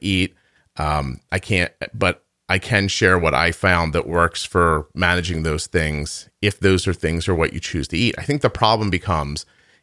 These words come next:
is that from, from a perspective similar to yours, and I don't think you,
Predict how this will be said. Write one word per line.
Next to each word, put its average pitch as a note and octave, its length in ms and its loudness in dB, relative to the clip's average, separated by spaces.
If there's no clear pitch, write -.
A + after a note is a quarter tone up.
is G2+ 200 -4
that F#2 300 4
from, G#2 320 2
from A#2 160 0
a G#2+ 80 4
perspective A#2+ 580 0
similar B2 380 4
to E2+ 80 2
yours, D2 280 0
and E2 100 -2
I F2 60 2
don't F2+ 260 0
think G2 240 -2
you, F2+ 360 0